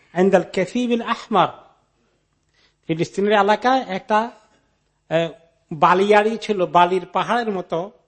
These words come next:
লালচে বালি, ওই জায়গার কোন এক এলাকায় দেখতে পেলাম, "ওয়া হুয়া কাইমুন ইউসাল্লি ফি কবরিহি।" মুসা আলাইহিস সালাম ওনার কবরে দাঁড়িয়ে দাঁড়িয়ে নামাজ পড়েছেন, পড়ছেন।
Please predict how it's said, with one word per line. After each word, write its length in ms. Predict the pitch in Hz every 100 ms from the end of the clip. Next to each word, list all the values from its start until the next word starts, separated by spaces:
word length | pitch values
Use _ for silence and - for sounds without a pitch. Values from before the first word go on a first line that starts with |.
| _
লালচে 640 | 147 165 220 233 226 220
বালি, 480 | 180 180 165 170 233 - _ _ _
ওই 320 | 196 277 247
জায়গার 320 | 196 208 202 196
কোন 240 | 202 190
এক 200 | 190 180
এলাকায় 360 | 170 175 175 151
দেখতে 360 | 156 - 160
পেলাম, 580 | 151 151 147 143 139 143 _ _ _ _ _ _ _
"ওয়া 140 | 151
হুয়া 200 | 143 143
কাইমুন 560 | - 175 185 190 180 165
ইউসাল্লি 460 | 147 - 160 151
ফি 160 | - 143
কবরিহি।" 580 | - 147 143 123 135 131 _ _ -
মুসা 340 | 156 196 202
আলাইহিস 240 | 175 165 -
সালাম 280 | 165 165 170 _ _
ওনার 160 | 156 175
কবরে 480 | - 160 156 190 165
দাঁড়িয়ে 360 | 147 156 165
দাঁড়িয়ে 280 | 165 175 196
নামাজ 320 | 165 147 131 -
পড়েছেন, 520 | 135 120 - 107 107 _
পড়ছেন। 380 | 160 139 -